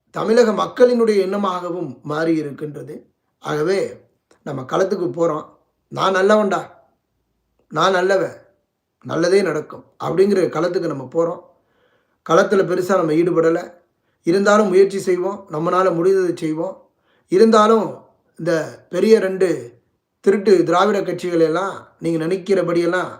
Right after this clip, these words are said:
சாதாரணமா நீங்க எண்ண முடியாது. நம்ம அவங்கள எதிர்த்து போராடுவது அப்படிங்கிறது ரொம்ப கடினமான ஒரு இலக்கு.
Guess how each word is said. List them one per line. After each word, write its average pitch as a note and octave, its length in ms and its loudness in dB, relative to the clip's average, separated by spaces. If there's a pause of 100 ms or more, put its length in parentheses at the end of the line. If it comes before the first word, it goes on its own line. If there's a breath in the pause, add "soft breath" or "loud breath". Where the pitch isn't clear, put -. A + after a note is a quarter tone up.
(440)
சாதாரணமா F3+ 520 0
நீங்க D3+ 180 -4
எண்ண D3+ 180 -4
முடியாது. D3 520 -6 (560)
நம்ம D#3+ 360 -2
அவங்கள E3+ 240 0
எதிர்த்து F#3 360 2
போராடுவது G3 560 4
அப்படிங்கிறது D#3 800 -4 (200)
ரொம்ப F#3 460 -4
கடினமான F3+ 520 -2
ஒரு D#3+ 140 -2
இலக்கு. D3 500 -10